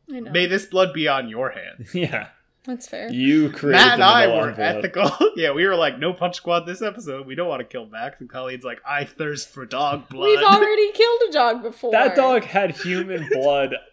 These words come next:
Speaker 2: <laughs> That
Speaker 3: on
Speaker 2: dog was a
Speaker 3: his
Speaker 2: murderer.
Speaker 3: nose.
Speaker 2: Yeah. <laughs>
Speaker 1: Yeah, I guess poor Max
Speaker 2: Yeah.
Speaker 1: didn't do anything wrong.
Speaker 3: Exactly.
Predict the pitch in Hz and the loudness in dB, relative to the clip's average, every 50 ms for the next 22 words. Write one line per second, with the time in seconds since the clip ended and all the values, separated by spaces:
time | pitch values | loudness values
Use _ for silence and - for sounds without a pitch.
0 | _ _ - - - _ - 180 185 170 135 139 - - - - 190 - 185 175 | _ _ -16 -16 -14 _ 0 0 0 2 4 4 6 6 6 4 2 0 -2 -4
1 | 156 156 175 - - 214 196 147 117 113 127 175 - - _ _ 165 175 175 175 | -4 -2 0 0 0 0 -2 -4 -4 -2 -2 -4 -4 -6 _ _ -6 -4 -2 -4
2 | 156 - - _ _ _ _ _ _ - - - - - - 381 - - - 440 | -4 -6 -8 _ _ _ _ _ _ -14 -14 -14 -6 0 0 0 2 2 0 0
3 | - - - _ _ _ - 440 440 - - - _ _ _ _ - 494 330 294 | 0 -2 -8 _ _ _ -10 -10 -10 -10 -16 -20 _ _ _ _ -6 -4 -4 -2
4 | 285 277 269 - - - _ - 349 381 381 392 381 - - 262 247 196 151 131 | -2 -2 -4 -6 -6 -8 _ -2 0 0 2 2 2 4 4 4 4 4 2 0
5 | 220 220 214 214 202 214 202 202 208 208 202 202 208 226 269 269 _ _ _ _ | -4 -8 -10 -12 -14 -16 -18 -16 -16 -14 -14 -12 -14 -14 -16 -18 _ _ _ _
6 | _ _ _ - _ - 190 185 160 - - 92 90 92 92 | _ _ _ -20 _ -20 -18 -16 -18 -18 -20 -20 -20 -20 -20